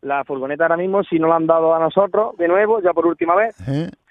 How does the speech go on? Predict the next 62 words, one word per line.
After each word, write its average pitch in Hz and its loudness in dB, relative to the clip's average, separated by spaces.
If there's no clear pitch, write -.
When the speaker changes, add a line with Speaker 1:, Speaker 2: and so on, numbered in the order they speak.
Speaker 1:
Y 135 -2
bueno, 139 0
vamos 135 -4
a 131 -6
probarla, 151 -4
a - -6
ver 127 -8
qué 113 -14
tal 113 -8
va 117 -6
ahora. 135 -10
Pero 113 -14
Speaker 2:
¿Y, 131 -4
y 113 -6
qué 131 -4
es 131 0
lo 131 0
que 135 -2
Speaker 1:
es - -2
que 127 -2
no 131 -2
nos 127 -8
Speaker 2:
reclamáis 135 -2
Speaker 1:
repara. 147 -2
Speaker 2:
entonces? 160 -2
Si 123 -8
tenéis 127 -6
la 127 -4
furgoneta 123 -8
ya, 147 -6
¿qué 135 -6
reclamáis? 110 -8
¿El 107 -8
tiempo 131 -4
de 127 -2
espera 165 -2
Speaker 1:
Que 123 -6
Speaker 2:
o 135 -6
no 131 -8
queréis 139 0
Speaker 1:
no, 160 0
que, - -2
Speaker 2:
ya 143 0
Speaker 1:
que, 143 -10
que, 143 -8
Speaker 2:
esa 135 0
furgoneta? 131 -4
Speaker 1:
que 147 -4
no 156 -6
Speaker 2:
¿Qué 143 -2
es 139 -2
Speaker 1:
la 139 -4
Speaker 2:
lo 139 -2
Speaker 1:
están, 131 -8
Speaker 2:
que, 117 -8
qué - -20
Speaker 1:
que 123 -8
Speaker 2:
pedís? 127 -2
Speaker 1:
no 165 -6
la 196 -2
están 180 -8
reparando. 170 -6